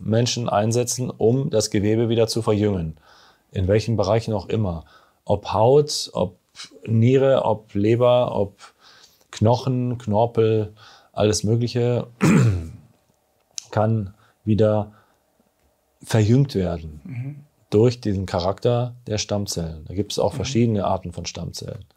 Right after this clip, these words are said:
Speaker 2: Wobei, es kann Verjüngung sein, aber wenn der Körper einen größeren Bedarf hat an Reparaturen, an, an Organen, dann würde er automatisch zuerst das machen, bevor er die Verjüngung macht, oder?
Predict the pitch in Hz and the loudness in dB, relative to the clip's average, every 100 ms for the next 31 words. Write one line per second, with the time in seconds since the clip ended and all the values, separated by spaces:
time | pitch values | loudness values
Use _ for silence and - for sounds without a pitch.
0 | _ 147 147 139 131 123 - 147 175 170 | _ -2 0 -2 -2 -8 -4 -2 -2 -2
1 | 185 190 214 220 208 214 214 160 147 147 | -4 -2 -2 -2 -2 -4 -2 -2 -4 -4
2 | 143 151 156 156 156 160 139 - _ _ | -6 -4 -4 -4 -2 -4 -4 -10 _ _
3 | _ - 151 160 156 - 147 190 190 170 | _ -6 -4 -4 -6 -2 2 2 0 -2
4 | 160 147 147 127 160 160 - 156 156 - | -2 -4 -4 -2 -2 -6 -6 -4 -6 -8
5 | - 135 139 131 139 - 123 120 - 160 | -4 -2 -2 -2 -4 -4 -6 -8 -2 0
6 | 156 156 151 139 131 127 - 127 127 127 | 0 -4 -4 -8 -6 -6 -8 -10 -8 -8
7 | - 120 123 175 208 208 185 175 175 165 | -4 -2 2 2 2 0 -2 -2 0 -2
8 | 156 131 131 139 156 135 139 151 160 - | -2 0 0 0 -2 0 0 0 -4 -2
9 | 160 139 - 143 151 190 170 - 170 170 | -2 -2 -2 -2 -2 0 -2 -2 -6 -4
10 | 175 165 170 156 170 180 185 180 113 113 | -2 -2 -2 0 0 0 -2 -4 -4 -8
11 | - 127 | -6 -6